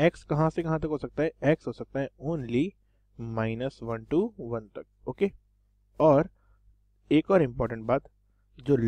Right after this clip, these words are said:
log के अंदर का नंबर है ये हमेशा क्या होता है? greater than zero होता है, ठीक है। ये वैल्यू क्या होनी चाहिए? हमेशा greater than zero होनी चाहिए। ओ, यहाँ पे मैंने एक मिस्टेक करी, हमारा जो a है वो माइनस वन है, तो यहाँ माइनस फ़ोर आएगा, तो हमारी जो रेंज होगी वो माइनस इनफाइनाइट से फ़ोर तक हो जाएगी,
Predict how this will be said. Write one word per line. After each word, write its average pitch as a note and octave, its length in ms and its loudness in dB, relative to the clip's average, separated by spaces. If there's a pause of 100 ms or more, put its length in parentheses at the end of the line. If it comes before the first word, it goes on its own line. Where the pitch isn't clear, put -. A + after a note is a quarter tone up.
log E3 200 6 (120)
के A3+ 100 4
अंदर D#3+ 260 2
का E3+ 100 0
नंबर B2+ 360 4
है A#2+ 100 6
ये D3 160 6
हमेशा C3+ 360 -2
क्या D3+ 140 2
होता A#2+ 180 0
है? F3 80 4
greater A#2 380 0
than F#3 220 0 (500)
zero B2+ 200 2
होता A#2 260 -2
है, A2 100 -6
ठीक E3 180 0
है। G#3 120 4 (540)
ये C3+ 120 2
वैल्यू B2+ 240 2
क्या D3 120 2
होनी C#3+ 120 -4
चाहिए? D#3+ 220 -4
हमेशा B2+ 300 -4
greater B2+ 300 0
than F3 220 -4 (340)
zero C3+ 160 -2
होनी F3 200 0
चाहिए। G#3+ 280 -6 (760)
ओ, C#3+ 160 0
यहाँ A#2+ 240 -4
पे D#3 140 2
मैंने D#3 240 2
एक - 80 -6
मिस्टेक C3 360 -6
करी, C3 140 0
हमारा C3 360 -2
जो D3+ 100 -2
a D3 280 4
है C3 80 4
वो C#3 160 -2
माइनस A#2 460 -4
वन A#2+ 120 -6
है, A2 60 -8
तो A#2 80 -12
यहाँ A#2 120 -6
माइनस A#2 400 -4
फ़ोर C3 160 0
आएगा, G#2+ 160 0
तो A#2 120 -8
हमारी A#2 240 -2
जो A#2+ 80 0
रेंज B2+ 240 0
होगी A#2+ 140 -4
वो D3+ 60 -4
माइनस A2+ 340 -4
इनफाइनाइट G#2+ 420 -8
से F#3 100 -6
फ़ोर G#2+ 260 -4
तक - 80 -12
हो G#2 120 -8
जाएगी, G2 220 -8